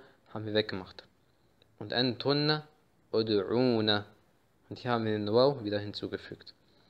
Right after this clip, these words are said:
Ich hoffe, es hat euch gefallen und ihr habt viel davon profitiert. Übt fleißig. Ihr könnt jetzt langsam anfangen, mit euren Tagenbüchern ein bisschen mehr professioneller zu schreiben.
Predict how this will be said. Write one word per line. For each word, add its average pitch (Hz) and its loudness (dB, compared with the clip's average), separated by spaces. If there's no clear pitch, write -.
Ich - -4
hoffe, 127 -2
es - -6
hat 120 0
euch - -8
gefallen 131 -2
und 101 -8
ihr 104 -4
habt - -10
viel 113 -2
davon 107 -4
profitiert. - -2
Übt 143 -4
fleißig. 143 2
Ihr 110 -4
könnt 123 -6
jetzt - -6
langsam 117 0
anfangen, 120 0
mit 107 -2
euren 104 0
Tagenbüchern 131 0
ein 110 0
bisschen 113 -4
mehr 110 -2
professioneller 123 2
zu 151 0
schreiben. 156 2